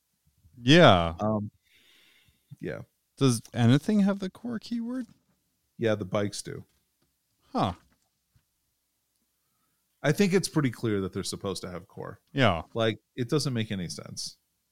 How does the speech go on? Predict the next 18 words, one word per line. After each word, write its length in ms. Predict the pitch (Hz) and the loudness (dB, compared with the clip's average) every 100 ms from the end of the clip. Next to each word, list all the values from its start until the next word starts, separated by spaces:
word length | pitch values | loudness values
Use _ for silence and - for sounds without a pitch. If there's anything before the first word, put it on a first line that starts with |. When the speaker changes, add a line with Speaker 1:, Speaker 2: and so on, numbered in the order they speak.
| _ _ _ _ _ _ _ _ _ | _ _ _ _ _ _ _ _ _
Speaker 2:
They're 160 | 131 131 | -4 0
obviously 420 | 117 127 120 131 | 0 -2 -2 -2
the 80 | 110 | -4
core 280 | - 110 92 | -6 -4 -4
of 100 | 85 | -6
the 120 | - | -12
army, 300 | - - - _ _ _ _ _ _ _ - | -14 -16 -18 _ _ _ _ _ _ _ -12
not 200 | 90 - | -12 -10
bikes. 420 | 78 - - - | -14 -14 -14 -6
Speaker 1:
Yeah. 220 | 113 90 73 _ _ _ _ _ _ _ | -2 -2 -4 _ _ _ _ _ _ _
Speaker 2:
Contrary 500 | - 135 135 - 131 | -6 -2 -2 0 0
to 80 | 110 | 0
popular 420 | 101 104 - 104 | -2 -4 -6 -10
belief 400 | 90 90 98 - | -10 -6 -4 -4
many 200 | - 104 | -8 -14
times, 360 | - - 175 - | -6 2 2 2
I'm 80 | 160 | -2
sure. 220 | - 160 | -2 -2